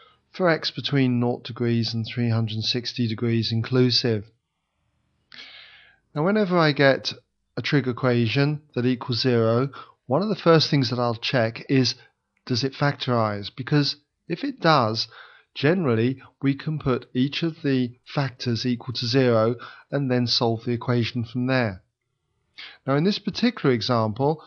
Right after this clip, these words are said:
cos x is a common factor, so I'm going to factorize it by pulling out cos x as that common factor. So I'd have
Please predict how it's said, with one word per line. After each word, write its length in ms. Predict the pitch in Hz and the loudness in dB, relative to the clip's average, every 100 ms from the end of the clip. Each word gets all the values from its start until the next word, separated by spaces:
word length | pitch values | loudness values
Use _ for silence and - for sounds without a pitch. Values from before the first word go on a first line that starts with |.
| _ _ - | _ _ -4
cos 280 | 151 160 | 0 2
x 440 | 131 110 - - - - | 0 -2 -6 -12 -8 -2
is 400 | 123 123 120 - 123 | 2 2 0 -6 -4
a 140 | 123 | -4
common 320 | 123 127 127 | -2 -2 -2
factor, 580 | 131 156 151 139 113 95 _ _ | -2 -2 -4 -6 -8 -8 _ _
so 380 | - 135 131 131 - _ | -4 2 2 0 -10 _
I'm 140 | 135 156 | -8 -4
going 340 | 151 147 143 | 0 0 0
to 300 | - 131 127 127 - | 0 0 0 -2 -4
factorize 680 | 156 151 - 127 110 113 107 | -2 -2 -2 0 0 -2 -2
it 220 | 147 - - - - | -4 -4 -14 -20 -8
by 140 | 123 | -8
pulling 400 | 117 147 139 131 | -2 0 0 0
out 340 | 123 120 - - _ _ - | 0 -2 -6 -18 _ _ -6
cos 300 | 139 131 123 | -2 0 0
x 520 | 107 - - - - _ _ _ 120 | -2 -4 -8 -8 -8 _ _ _ -10
as 140 | 113 | -6
that 240 | 123 - | -6 -6
common 300 | - 120 113 | -6 -4 -2
factor. 600 | 117 123 113 - 117 101 - - - | -2 -4 -4 -8 -10 -10 -12 -20 -14
So 180 | - 151 | -4 -2
I'd 60 | |
have 300 | 139 147 139 | 0 -2 -2